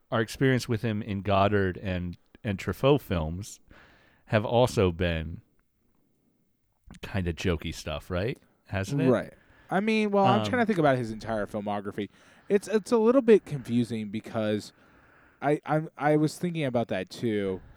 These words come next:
Speaker 2: and I mean, part of, it's, there's, at this point with him, there's so much weird, like,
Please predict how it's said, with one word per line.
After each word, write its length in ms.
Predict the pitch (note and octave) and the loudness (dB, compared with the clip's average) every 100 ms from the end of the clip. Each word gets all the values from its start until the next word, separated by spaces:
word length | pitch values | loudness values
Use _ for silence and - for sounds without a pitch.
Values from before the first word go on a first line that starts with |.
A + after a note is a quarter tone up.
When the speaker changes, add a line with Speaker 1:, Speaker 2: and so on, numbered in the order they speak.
| _ _ _ _ | _ _ _ _
Speaker 2:
and 260 | C#3+ C#3 C#3 - | 0 0 -4 -6
I 100 | D3+ | -4
mean, 280 | D#3 D#3 - _ _ _ _ _ _ _ _ _ _ _ _ _ _ _ _ _ _ _ | -2 -4 -10 _ _ _ _ _ _ _ _ _ _ _ _ _ _ _ _ _ _ _
part 320 | - F3+ F3 F3 | -10 0 2 2
of, 60 | - - - | -2 -12 -16
it's, 260 | C#3+ D3+ - - | -14 -14 -16 -14
there's, 260 | F#3 F3 - _ _ _ _ _ _ | -12 -12 -16 _ _ _ _ _ _
at 140 | - - | -4 0
this 180 | C#4 | 0
point 200 | - C#4 | 2 0
with 160 | B3+ F#3+ | 4 4
him, 220 | F3+ F3+ | 2 -2
there's 140 | E3 C#3 | -4 -4
so 420 | - - D3 F3 | -8 -6 -2 -2
much 280 | F3 D3+ C#3+ | 0 -2 -2
weird, 760 | A2 G2 G#2 C3 D3+ E3 D#3+ C3 | -6 -10 -6 -2 0 2 0 0
like, 240 | A#2 G#2+ | -4 -6